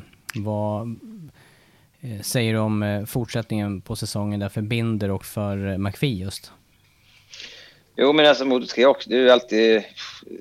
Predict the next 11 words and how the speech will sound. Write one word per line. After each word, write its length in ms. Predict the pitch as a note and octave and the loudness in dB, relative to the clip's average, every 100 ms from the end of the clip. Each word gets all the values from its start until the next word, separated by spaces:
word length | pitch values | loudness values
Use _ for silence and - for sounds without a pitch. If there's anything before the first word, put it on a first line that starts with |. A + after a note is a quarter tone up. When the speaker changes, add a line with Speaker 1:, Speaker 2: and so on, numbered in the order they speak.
| F2 F2 - | -18 -20 -8
Speaker 2:
tuffa 260 | B2+ - A2 | -6 -2 2
race 360 | A2+ G2+ - | 2 0 -2
och 380 | A2 G#2+ G#2+ G#2 | -2 0 0 0
konstiga 380 | - A2 - G#2+ | -2 -4 -2 0
<laughs> 80 | - | 0
race 60 | |
som, 420 | G#2 - G#2+ A2 - | -2 -6 -4 -4 -6
som 160 | - | -6
ni 120 | G#2+ G#2 | -4 -2
vet. 340 | G#2+ G2+ - | -2 -2 -2
Ehm, 580 | G#2 G#2 G#2 G2+ G2+ | 0 2 2 0 -4